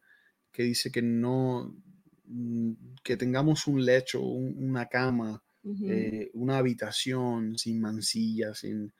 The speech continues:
Speaker 1: sin, ah, sin, sin suciedad,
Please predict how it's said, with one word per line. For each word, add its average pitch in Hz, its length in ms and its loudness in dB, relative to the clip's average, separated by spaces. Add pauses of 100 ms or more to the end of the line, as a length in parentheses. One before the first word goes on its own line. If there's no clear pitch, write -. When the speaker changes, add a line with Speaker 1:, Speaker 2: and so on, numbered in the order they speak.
(280)
Speaker 1:
sin, 107 420 -6
ah, 101 240 -8
sin, 104 400 -8 (800)
sin - 480 -4
suciedad, 113 800 0